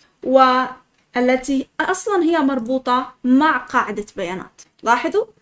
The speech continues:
فإذاً الآن أنا مرة أخرى إذا ذهبت إلى، آه، articles، أنا الآن next J S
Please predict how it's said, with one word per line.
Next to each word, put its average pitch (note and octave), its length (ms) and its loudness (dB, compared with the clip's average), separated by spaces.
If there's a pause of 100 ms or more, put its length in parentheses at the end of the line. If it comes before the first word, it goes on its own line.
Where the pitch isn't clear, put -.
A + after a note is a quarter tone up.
(300)
فإذاً C#4+ 180 2
الآن D4 560 0
أنا F#4+ 420 0 (380)
مرة E4 360 2
أخرى F4+ 240 0
إذا C4 240 0
ذهبت E4 580 -4
إلى، C4 380 -2 (260)
آه، A3+ 640 -4 (460)
articles، D4 680 0 (720)
أنا C#4 160 2
الآن D4 480 0
next D4+ 60 -8
J C4+ 340 -4
S - 40 -16